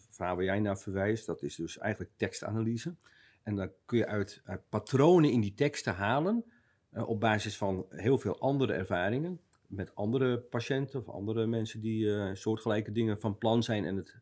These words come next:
soms helaas ook werkelijk uitgevoerd hebben. Kun je uit, uit de manier waarop zij dat formuleren, uit de patronen die in die teksten te herkennen zijn, halen hoe serieus ze het menen, tot en met zelfs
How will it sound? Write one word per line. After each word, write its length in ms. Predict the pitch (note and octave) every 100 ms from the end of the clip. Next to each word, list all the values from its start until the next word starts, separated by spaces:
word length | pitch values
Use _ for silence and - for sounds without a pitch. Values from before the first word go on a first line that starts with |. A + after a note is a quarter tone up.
| _
soms 240 | - G2+
helaas 340 | G#2 G2 F#2+ G2
ook 140 | -
werkelijk 380 | F#2 F#2+ F#2 E2+
uitgevoerd 540 | - F#2+ - - C3+ A#2+
hebben. 280 | A#2+ F#3 - - _ - -
Kun 120 | - B2
je 80 | G2+
uit, 220 | A2 -
uit 280 | - A2 G#2+ - A2+
de 100 | G#2+
manier 360 | G#2+ B2+ E3
waarop 280 | B2 A2+ A2+
zij 200 | - A2+
dat 180 | G2 F#2
formuleren, 640 | - A#2 G#2 G#2 B2 D3+
uit 100 | F#2+
de 80 | -
patronen 520 | G2+ - B2+ C#3+ C#3
die 120 | A2
in 80 | G#2+
die 120 | G2+
teksten 340 | - A2+ - -
te 120 | G#2
herkennen 460 | F2+ F2+ - A2 C#3
zijn, 280 | B2+ C#3
halen 380 | B2 G2 A2 C#3+
hoe 120 | B2+
serieus 500 | A#2+ C3 A2+ A#2+ C3
ze 100 | C3
het 140 | B2 G#2+
menen, 400 | G#2+ G2+ C#3 D#3 - _ _
tot 200 | - B2+
en 80 | A#2+
met 180 | B2 A#2+
zelfs 320 | A#2+ A#2 -